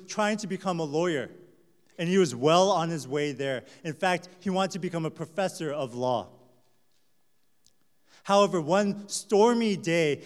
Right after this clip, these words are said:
he was on his way back home. And all of a sudden, a lightning bolt struck the ground a couple feet away from him.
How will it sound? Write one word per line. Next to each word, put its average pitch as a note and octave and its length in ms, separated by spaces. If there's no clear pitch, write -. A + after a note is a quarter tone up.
he G3+ 100
was F#3 140
on G3 280
his F3+ 200
way D#3 220
back D3 300
home. C3+ 420
And F#3 160
all A3 400
of A3 80
a A3 60
sudden, F3 460
a F#3 120
lightning F#3+ 540
bolt D3 360
struck G#3+ 380
the G#3+ 80
ground E3+ 360
a F#3+ 60
couple G#3+ 400
feet G3 340
away D3+ 280
from D3 220
him. G#2+ 220